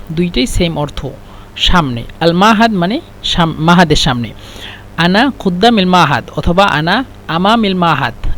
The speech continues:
আমি মাহাদের সামনে। আর আঞ্চলিক ভাষা হলো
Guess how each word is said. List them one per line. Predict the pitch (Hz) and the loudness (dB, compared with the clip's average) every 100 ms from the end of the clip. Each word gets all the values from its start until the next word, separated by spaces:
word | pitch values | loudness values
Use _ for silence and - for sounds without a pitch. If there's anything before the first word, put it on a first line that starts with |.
| - | -2
আমি | 160 185 247 | -2 0 0
মাহাদের | 165 180 185 165 | 2 4 4 4
সামনে। | - 147 123 110 - - - - - - - | 4 2 0 -6 -10 -20 -20 -18 -18 -12 2
আর | 165 214 - | 4 4 4
আঞ্চলিক | 170 185 240 240 | 2 4 4 6
ভাষা | 233 214 | 4 6
হলো | 190 | 4